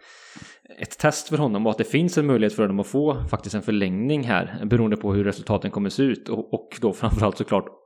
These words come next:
om man tar sig slutspel och vad man kan uträtta där. Eh, kan man göra lite skada och gå en bit där, då, då kommer han definitivt få förlängt, det tror jag. Det här kommer vara, det är ett test för honom och en möjlighet att faktiskt få en förlängning. Det är inte helt omöjligt. Han har gjort det ganska bra i Bakersfield där.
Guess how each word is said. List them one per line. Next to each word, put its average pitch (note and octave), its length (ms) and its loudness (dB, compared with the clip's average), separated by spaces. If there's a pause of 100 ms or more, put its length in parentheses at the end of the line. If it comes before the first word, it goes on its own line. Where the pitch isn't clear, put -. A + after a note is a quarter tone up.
(120)
om A2 100 0
man A#2 140 2
tar G#2 100 -2
sig G#2 140 -8
slutspel G2 340 -4
och F#2+ 60 -2
vad G2 120 -4
man F#2+ 280 -6
kan G#2 240 -6
uträtta F#2 340 -6
där. G2 340 2 (580)
Eh, F#2 300 -8
kan A#2 140 2
man C#3 120 4
göra C3 160 8
lite G#2+ 220 2
skada G2+ 320 2
och G2 60 0
gå B2 180 2
en D3 80 0
bit G#2+ 180 2
där, E2 80 -2
då, G#2 140 2
då A2 140 0
kommer G#2+ 240 0
han F#2 300 -2
definitivt G2 420 -2
få F#2+ 80 -6
förlängt, G#2+ 340 0
det A#2 60 0
tror A2 320 0
jag. G2 140 2
Det G2 60 -2
här B2+ 120 2
kommer B2 200 0
vara, B2 240 2
det A#2 80 2
är B2 60 2
ett - 80 -14
test - 240 -2
för A#2+ 120 -8
honom F#2 300 -2
och - 240 -10
en G2 200 -4
möjlighet G#2+ 580 0
att - 100 -10
faktiskt - 280 -8
få B2 220 -2
en A2 120 0
förlängning. F2 500 -2
Det G2+ 80 0
är A#2 60 2
inte A#2 600 -4
helt A#2 240 0
omöjligt. G2+ 300 -2
Han G#2 80 0
har C3+ 40 2
gjort D#3 80 2
det D#3 60 0
ganska C3+ 220 4
bra D#3+ 300 4
i C#3+ 80 2
Bakersfield G2+ 800 2
där. F2+ 240 0